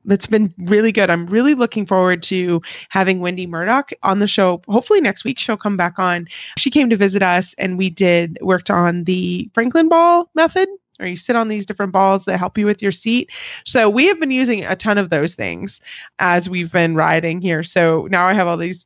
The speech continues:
th-, this bag of tricks that I take out to the ring, and we've been playing with them and testing them. All the riders have been fun. They were, were there when we did it. So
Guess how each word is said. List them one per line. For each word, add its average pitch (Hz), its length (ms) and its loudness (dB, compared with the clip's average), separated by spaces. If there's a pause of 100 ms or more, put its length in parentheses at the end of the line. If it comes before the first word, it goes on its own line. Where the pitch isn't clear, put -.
th-, 175 200 -8
this 185 120 -4
bag 175 240 -4
of 180 100 -10
tricks - 280 -12
that 180 100 -2
I 180 120 -2
take 208 200 -6
out 180 140 -2
to - 140 0
the 190 80 2
ring, 185 280 0
and 180 80 -6
we've 190 160 -2
been 185 200 -2 (240)
playing 302 280 4
with 277 140 4
them 269 180 2
and 226 140 2
testing 247 380 -2
them. 220 180 -2
All 202 140 0
the 208 80 0
riders 196 340 0
have 202 80 -8
been 185 300 -4
fun. 202 320 2
They 180 120 4
were, 170 320 0
were 180 280 2
there 185 320 4
when 185 160 0
we 185 120 -6
did 175 220 -4
it. 180 180 -6
So 170 320 -2